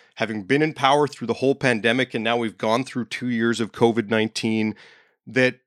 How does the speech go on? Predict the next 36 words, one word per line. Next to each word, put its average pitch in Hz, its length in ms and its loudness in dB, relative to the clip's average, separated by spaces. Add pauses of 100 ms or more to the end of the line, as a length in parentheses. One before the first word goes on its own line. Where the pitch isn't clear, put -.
(240)
he 151 180 -2
would 196 180 2
face 180 360 2
an 170 80 0
opposition 160 580 2
that 123 80 2
was 113 300 -2 (120)
either 120 240 2
railing 131 460 2
on 143 220 4
his 123 420 0 (160)
healthcare 156 420 2
policy, 139 440 0
how 131 240 0
he's 139 100 -2
handled 139 260 0
the 127 60 -6
pandemic, 123 520 -4
the 113 60 -4
amount 110 220 2
of 143 80 -6
people 139 280 -4
who've 117 180 -10
died, 120 420 4 (540)
long-term 143 560 4
care. 131 500 4 (760)
It 170 200 -4
doesn't 208 280 2
appear 208 440 0
that 143 180 -4
that 143 220 4
has 160 180 -2
been 135 720 0 (260)
a 139 80 -2
substantive 135 800 0
issue 110 480 -4